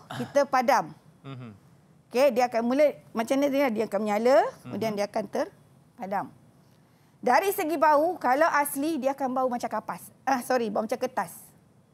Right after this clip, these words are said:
Speaker 2: Oh, okey.
Speaker 1: Hasil bau dia tu akan bau seperti ke, ah, kertas terbakar. Kalau yang ini pula,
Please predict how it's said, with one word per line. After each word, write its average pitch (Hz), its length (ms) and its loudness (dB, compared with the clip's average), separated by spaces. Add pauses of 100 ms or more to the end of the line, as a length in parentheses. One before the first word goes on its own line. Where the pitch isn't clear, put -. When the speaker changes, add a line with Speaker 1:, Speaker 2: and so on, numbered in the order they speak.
Speaker 2:
Oh, 131 380 -4
okey. 143 100 -20
Speaker 1:
Hasil 233 340 0
bau 254 300 4
dia 240 160 -2
tu 294 180 -6
akan 233 340 -2
bau 226 220 0
seperti 220 400 -8
ke, 214 120 -10 (300)
ah, 208 460 -2 (560)
kertas 226 360 -4
terbakar. 214 680 2
Kalau 247 320 4
yang 277 200 4
ini 277 180 2
pula, 262 340 2